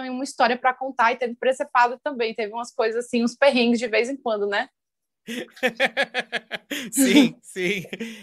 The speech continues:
Speaker 2: É, quando, quando eu penso em perrengues, assim, e presepadas, eu lembro de duas histórias muito específicas, assim.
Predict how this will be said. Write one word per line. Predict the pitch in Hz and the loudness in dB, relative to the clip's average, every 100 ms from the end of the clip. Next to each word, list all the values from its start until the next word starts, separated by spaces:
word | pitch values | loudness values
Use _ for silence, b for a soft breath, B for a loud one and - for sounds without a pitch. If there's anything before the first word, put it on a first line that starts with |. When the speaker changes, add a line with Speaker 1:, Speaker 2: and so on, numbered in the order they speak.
| 175 | -4
Speaker 2:
É, | 196 214 | 0 0
quando, | 214 254 240 | 0 -2 -2
quando | 240 | -4
eu | 269 | -4
penso | 254 262 233 | -4 -4 -4
em | 233 | -8
perrengues, | - 190 160 196 214 175 | -4 -4 -2 -6 -6 -8
assim, | 156 - 160 180 | -8 -8 -10 -10
e | 165 | -8
presepadas, | 160 160 156 151 151 165 190 196 | -8 -8 -10 -8 -8 -6 -8 -8
eu | 208 | -6
lembro | 226 247 | -6 -8
de | 220 | -14
duas | 185 220 269 269 | -12 -8 -6 -8
histórias | - 190 208 190 | -8 -6 -6 -8
muito | 175 196 226 | -10 -14 -12
específicas, | - 254 - - 190 185 165 - 131 | -12 -10 -8 -8 -10 -12 -16 -16 -16
assim. | 131 - 135 | -14 -16 -18